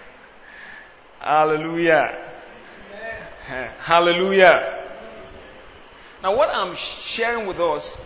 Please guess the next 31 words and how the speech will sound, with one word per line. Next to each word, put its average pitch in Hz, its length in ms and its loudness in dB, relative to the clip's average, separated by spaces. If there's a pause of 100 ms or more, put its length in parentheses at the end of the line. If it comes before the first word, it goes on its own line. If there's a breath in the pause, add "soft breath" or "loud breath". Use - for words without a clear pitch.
(200)
we 175 80 -2
are 170 140 0
preaching 220 460 -10
Christ - 520 -4 (1300)
and 160 220 -4
him 175 280 -10 (100)
crucified. 127 560 -8 (560)
That's 180 220 -6
the - 60 -14
power 147 300 -6
of - 60 -14
God. 104 160 -14 (1800)
You, 220 220 -14
you 226 140 -6
ask 285 280 0
yourself, 220 360 2 (160)
what 254 320 2
gospel 233 380 0
did 175 340 -8 (120)
the 175 80 -8
disciples 175 840 -4
and 165 140 -2
the 160 80 0
apostles 185 400 -4
preach? - 400 -14 (300 loud breath)
What 262 300 0
gospel 214 340 -2
did 170 120 -12
they 185 80 0
preach? - 420 -10 (1300)
Amen. 180 340 0